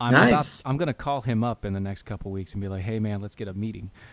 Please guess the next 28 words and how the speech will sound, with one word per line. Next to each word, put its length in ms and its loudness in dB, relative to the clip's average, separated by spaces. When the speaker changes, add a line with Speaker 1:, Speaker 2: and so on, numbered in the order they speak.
Speaker 1:
<laughs> 320 8
Speaker 2:
Get 120 12
him 100 12
on 160 12
the 60 12
show. 580 12
Speaker 1:
Yes, 580 0
I 120 -2
want 220 2
him 280 0
on 240 0
this 160 -2
show 300 0
because 380 -2
he 140 0
can 160 2
drive 360 -2
here, 220 -10
and 220 2
that, 40 2
that 40 0
would 80 -2
be 60 2
Speaker 2:
Exactly. 340 8
Speaker 1:
good 220 -4
for 140 -8
him. 220 -4
Ah, 440 4